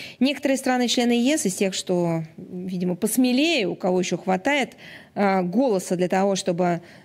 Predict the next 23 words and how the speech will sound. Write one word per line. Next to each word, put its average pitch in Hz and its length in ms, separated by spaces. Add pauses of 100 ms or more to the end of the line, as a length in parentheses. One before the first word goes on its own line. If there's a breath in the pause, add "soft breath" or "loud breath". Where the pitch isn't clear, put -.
(120)
себя 202 360
отстоять, 226 640
пра-, 233 280
прямо 214 400
заявляют, 180 400
что - 160
рестрикции 208 500
наносят 202 380
экономике 196 480
Евросоюза 196 580 (400 loud breath)
больший 196 680
урон, 269 480
чем 220 520
России. 185 640 (640 loud breath)
А, 185 360 (160)
<clears throat> - 1400
как 208 160
вы 208 80
слышали, 208 440
наших 190 520
и 190 160
представителей 185 480
правительства, 208 720